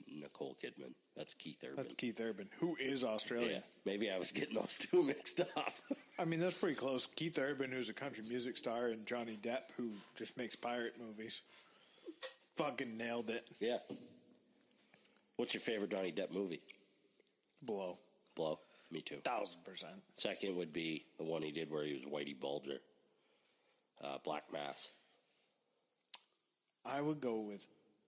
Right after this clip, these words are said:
Speaker 2: any of the Pirates of Carib-, Caribbean.
Speaker 1: See, my f-, I, actually, the only new Pirates of the Caribbean movie I've seen is the first one.
Speaker 2: The first one's great.
Speaker 1: Yeah,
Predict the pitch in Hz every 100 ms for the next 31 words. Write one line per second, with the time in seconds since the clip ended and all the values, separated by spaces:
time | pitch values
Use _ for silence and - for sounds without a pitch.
0 | - 120 110 101 101 117 98 90 98 -
1 | 95 - 69 - - - - - - -
2 | - 127 98 101 101 - - - - -
3 | - - - - - - 127 123 135 -
4 | - - 104 - - - 98 110 - 90
5 | 87 - 110 120 98 82 92 98 95 95
6 | - 90 - 98 98 90 95 98 90 -
7 | 98 98 98 90 - 101 92 82 78 -
8 | - 76 - 80 - 117 117 - - _
9 | _ _ - 123 175 220 269 180 - 139
10 | 180 214 - 92